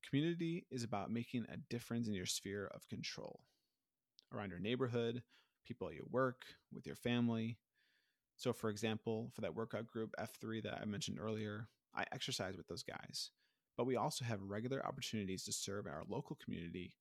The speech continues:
through donations, service projects, and helping out our neighbors.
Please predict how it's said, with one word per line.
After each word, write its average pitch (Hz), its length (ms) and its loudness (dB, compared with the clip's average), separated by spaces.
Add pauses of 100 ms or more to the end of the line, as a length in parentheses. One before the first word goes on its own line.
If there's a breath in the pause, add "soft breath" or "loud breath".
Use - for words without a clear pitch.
(100)
through 107 120 -2
donations, 117 760 -2 (400 soft breath)
service 120 420 2
projects, 101 680 -4 (220)
and 117 120 2
helping 113 360 0
out 104 120 0
our 107 100 -4
neighbors. - 560 -8